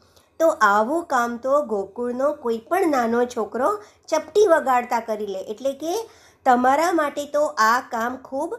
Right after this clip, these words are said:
સરળ છે, એવું ગોપી શ્રી કૃષ્ણને કહે છે. ફરી ફરી નહીં આવે ટાણું, મારી ગાગર ઉતારો તો જાણું, કે રાજ તમે ઊંચક્યો તો પહાડને.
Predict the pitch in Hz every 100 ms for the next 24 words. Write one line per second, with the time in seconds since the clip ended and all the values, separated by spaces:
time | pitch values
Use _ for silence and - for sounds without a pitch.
0 | - _ - 262 254 320 339 320 294 262
1 | 262 226 247 240 220 214 226 277 453 453
2 | 262 233 233 226 220 294 294 269 269 220
3 | 208 - 220 311 - _ _ _ - -
4 | - 302 302 349 381 339 320 330 302 269
5 | 277 302 285 254 247 254 247 226 208 202
6 | 202 180 175 _ _ 202 214 220 220 208
7 | 208 196 202 311 320 294 269 269 247 233
8 | 226 220 220 214 202 208 190 185 165 -
9 | _ _ _ _ _ - 233 208 196 208
10 | 277 330 - 277 269 254 233 226 - -
11 | 214 196 - 277 320 233 220 202 196 190